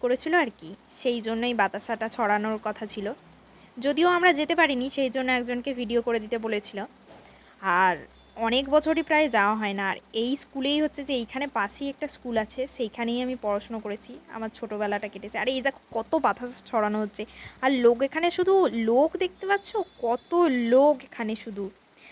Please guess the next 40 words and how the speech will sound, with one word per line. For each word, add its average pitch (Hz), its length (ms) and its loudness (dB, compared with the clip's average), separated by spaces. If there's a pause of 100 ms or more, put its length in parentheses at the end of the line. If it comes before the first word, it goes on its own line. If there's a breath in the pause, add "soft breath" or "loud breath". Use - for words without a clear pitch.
(120)
মানে 302 120 0
এই 339 60 2
বাতাসা 247 460 4
ঘোরানোর 302 420 4
জন্যই 359 280 0
দূর 311 220 -2
দূর 320 200 -2
থেকে 339 220 -2
লোক 277 200 6
আসে। 226 420 2 (440)
আর 226 140 -2 (440)
সকলের 262 420 2
মনের 240 280 -2
ইচ্ছা 269 260 -2
পূরণ 254 300 0
হলেই 262 260 4
হচ্ছে 277 240 0
যে 254 200 2
বাতাসা 226 440 0
ছড়ানোর 233 400 -2
মানত 214 380 -2
করে 220 180 -4
যায় 269 240 2
আর 220 60 -2 (120)
কি। 180 140 -16 (460 loud breath)
তো 208 300 -2 (640)
অনেকেরই 269 420 2
হয়তো 262 220 2
অনেক 254 180 2
মনের 240 300 2
বাসনা 233 300 2
পূর্ণ 226 280 -4
হয়েছে, 233 280 -2
সেই 233 200 -2
জন্য 220 260 -4
সবাই 220 240 0
বাতাসা 214 380 -2
ছড়িয়ে 214 320 -6
তার 220 140 -4
মানত 196 240 -2